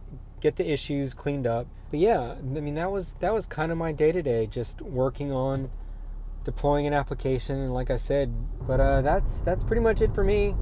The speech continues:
Um, yeah, if you have any questions, comments, suggestions, or topics you'd like me to discuss,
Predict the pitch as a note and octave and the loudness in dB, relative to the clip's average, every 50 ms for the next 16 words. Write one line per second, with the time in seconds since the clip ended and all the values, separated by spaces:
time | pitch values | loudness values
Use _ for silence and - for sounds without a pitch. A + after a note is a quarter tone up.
0 | - - - - - - - - C#3+ D3 D3 D3 D3 D3 D3 C#3+ - - - - | 0 0 -2 -2 -2 -2 0 2 2 4 4 4 4 2 2 2 0 0 2 2
1 | - - - - - - - - - - - - - - F#3+ G3+ E3+ D#3 D3 C3 | 2 2 2 2 2 0 0 0 -2 -4 -4 -4 -2 2 4 6 6 6 6 4
2 | - - G#3+ A3+ A3+ A3+ A#3 A3 G#3 F#3 D#3+ C3+ - F#3+ G3 F#3 - - G3 F#3 | 2 2 6 6 6 8 6 6 4 4 2 2 4 6 6 6 6 2 0 0
3 | F#3 F3+ - - E3+ E3+ E3+ E3+ E3+ E3+ E3+ E3 - - D#3+ D3 D#3 D#3 D#3 D3 | 0 0 0 2 4 4 4 4 4 2 2 0 0 -2 0 2 4 4 4 4
4 | - - D#3+ D#3+ D#3+ D#3+ D3+ D#3 C#3 B2+ C3 - - - F3+ G3 G#3+ A3 A3+ G#3 | 2 0 -2 -2 -2 0 2 2 4 4 4 4 4 4 4 4 6 6 4 2
5 | - - - G3 F#3 E3+ D#3+ E3+ E3 E3 D#3 - - D#3 D3+ D3 C3 B2 A#2 - | 2 2 0 0 0 0 2 4 4 4 4 2 0 0 0 2 2 2 2 2
6 | - - E3 D#3 D#3 D3 - - - | 2 4 4 4 4 4 2 -2 -4